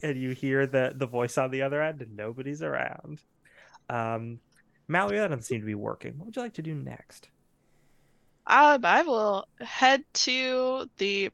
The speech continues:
Speaker 2: parking lot. Um,
Speaker 1: Cool.
Speaker 2: follow the sound of the walkie-talkie with no one on the other
Speaker 1: <laughs>
Speaker 2: end.
Speaker 1: There you go. Um, you,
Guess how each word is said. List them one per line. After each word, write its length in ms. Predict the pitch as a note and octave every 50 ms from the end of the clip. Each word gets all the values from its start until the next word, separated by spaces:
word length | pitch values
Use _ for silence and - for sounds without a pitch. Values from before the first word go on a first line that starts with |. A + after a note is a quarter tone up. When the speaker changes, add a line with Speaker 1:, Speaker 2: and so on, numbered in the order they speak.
| _ -
Speaker 2:
parking 420 | - F3 - - - G#3 G3 F#3+
lot. 340 | F3+ E3+ - G2 - - - - _ _ _ _ _ _ _ _ _ _ _ _ _ _ _ _ -
Um, 380 | F3 F3+ F3+ E3+ E3+ E3+ E3+
Speaker 1:
Cool. 140 | E3 - F#3+ - _ _ _ _ _ -
Speaker 2:
follow 280 | - G3+ G3 G#3+ G#3+
the 120 | F#3+ - -
sound 400 | - G3+ G3 G3+ F#3+ F#3+ G3 F#3+
of 160 | G3 G3 - - - - - _ _ _ _ _ _ _ _ _ _ _ _ _ _ _ _ _ _ _ -
the 80 | F3
walkie-talkie 560 | G3 G#3+ A3+ - A#3+ - B3+ A#3+ A3+ A3 - G#3
with 180 | G3+ - -
no 220 | A3 G#3+ G#3 G3+ G3
one 180 | G3 F#3+ F#3 F#3
on 100 | G3+ G3+
the 160 | - G#3 F#3+
other 140 | F3+ E3+ F3
Speaker 1:
<laughs> 40 | E3+
Speaker 2:
end. 480 | F3 E3+ E3 D#3+ D#3+ E3 F3 G#3 - - - - - - -
Speaker 1:
There 100 | - D#3
you 100 | D3+ C3+ B2+ C3 -
go. 140 | - - - - _ - - _ _ _ - - - B3 B3 G#3+ - - - - -
Um, 380 | F#3+ E3+ E3 D#3 D#3 F#3 E3+ D#3 - - -
you, 160 | G#3+ G3+ F#3